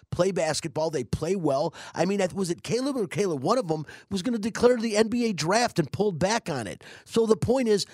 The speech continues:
that's how good they're perceived to be. They do make a difference. Is U N L V gonna be any better than a middle-of-the-road team in the Mountain West Conference? I honestly don't know yet.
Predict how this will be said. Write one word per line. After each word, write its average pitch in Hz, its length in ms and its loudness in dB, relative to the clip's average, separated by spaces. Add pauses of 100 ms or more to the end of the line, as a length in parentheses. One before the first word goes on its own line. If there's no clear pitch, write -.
(120)
that's 226 300 6
how 202 180 4
good 170 520 4
they're 170 160 2
perceived 175 520 -2
to 151 100 -2
be. 190 440 -2 (360)
They 190 240 4
do 202 200 4
make 190 260 2
a 147 40 0
difference. 117 480 -4 (180)
Is 143 220 -2
U 190 160 2
N 190 80 4
L 185 160 2
V 170 180 0
gonna 170 200 -4
be 160 220 -8
any 170 200 -2
better 156 240 -2
than 160 160 -4
a 135 40 -2
middle-of-the-road 139 800 -2
team 170 360 -4 (240)
in 170 100 0
the 165 60 2
Mountain 175 260 -2
West 175 200 0
Conference? 202 340 -6 (100)
I 262 160 2
honestly 233 440 0
don't 175 320 0
know 170 220 4
yet. 139 280 -4